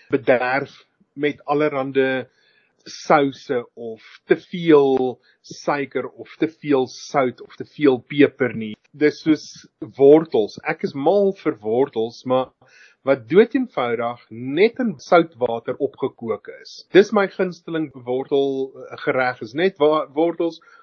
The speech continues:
opgekook in soutwater en as dit uitkom en is nog warm, 'n klontjie botter op en jy die beste wortels wat daar op aarde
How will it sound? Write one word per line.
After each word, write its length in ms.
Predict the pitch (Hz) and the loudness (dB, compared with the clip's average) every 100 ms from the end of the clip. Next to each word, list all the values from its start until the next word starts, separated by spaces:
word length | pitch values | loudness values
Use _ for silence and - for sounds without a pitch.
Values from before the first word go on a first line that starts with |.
| _ - | _ 2
opgekook 380 | 175 - 202 - _ _ 175 160 - 117 135 | 2 2 -2 -2 _ _ 0 0 -2 -6 -6
in 140 | 135 | -6
soutwater 800 | - 156 147 131 135 131 131 131 | -2 2 2 0 -4 -4 -4 -6
en 140 | 127 120 | -6 -8
as 220 | 127 - | -10 -10
dit 100 | 127 | -4
uitkom 540 | 170 175 - 151 147 127 | 0 0 2 2 2 -4
en 60 | |
is 140 | 113 123 | -8 -8
nog 120 | 104 | -4
warm, 360 | 120 143 151 147 _ _ _ 127 | -2 0 0 -2 _ _ _ -4
'n 220 | 120 117 | -2 -2
klontjie 480 | - 156 156 143 117 | 4 4 4 -6 2
botter 560 | 143 131 143 156 151 - | 4 4 0 0 0 0
op 280 | 135 135 - | -2 -2 -12
en 300 | 131 123 123 | -12 -10 -6
jy 220 | 120 123 | -6 -6
die 160 | 120 120 | -8 -8
beste 460 | 131 147 - 190 143 | -2 -2 -2 -6 -4
wortels 480 | 113 117 - 120 | -6 -6 -6 -6
wat 120 | 117 113 | -4 -2
daar 140 | 110 | -4
op 80 | - | -4
aarde 460 | 107 107 104 107 | -6 -6 -6 -8